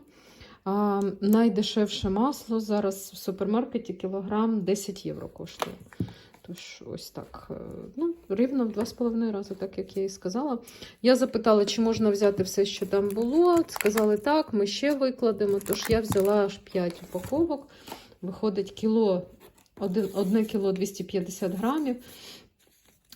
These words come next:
І заплатила я за це п'ять євро. Далі консерви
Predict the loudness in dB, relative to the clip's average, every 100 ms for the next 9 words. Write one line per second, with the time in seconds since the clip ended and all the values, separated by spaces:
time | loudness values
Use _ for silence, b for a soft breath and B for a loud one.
0 | -8 0 2 4 2 -2 -2 0 2 2
1 | 2 -2 -6 -6 -6 -2 -2 -2 -6 -14
2 | -8 -6 -4 -2 -2 -4 -8 -12 -16 -16
3 | -16 B B B B B B B B _
4 | _ -8 0 0 2 0 -2 -6 -2 2
5 | 4 2 -6 -2 0 0 -2 0 2 2